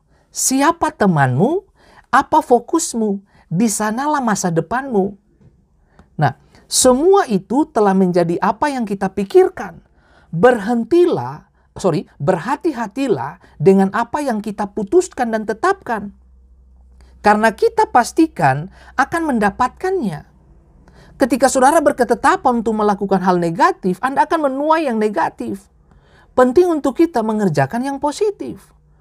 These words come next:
Nah, <clears throat> berhati-hatilah dengan apa yang memenuhi pikiran saudara. Karena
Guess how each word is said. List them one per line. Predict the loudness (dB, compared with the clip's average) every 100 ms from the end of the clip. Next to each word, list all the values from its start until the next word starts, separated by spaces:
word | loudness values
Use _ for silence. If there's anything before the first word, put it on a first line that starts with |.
| _ _ _ -6
Nah, | -6 -4 -4 -2 -2 -6
<clears throat> | _ -12 0
berhati-hatilah | 4 4 2 -2 -2 -2 2 2 2 4
dengan | 4 4 -2
apa | -8 -4 -4
yang | -4
memenuhi | -4 -2 -2 -2 -2 -4
pikiran | -6 -6 -4 -2 -2
saudara. | -6 -8 -6 -8 -10 -16 _ _ _ _ _ _ _ _ _
Karena | 2 4 2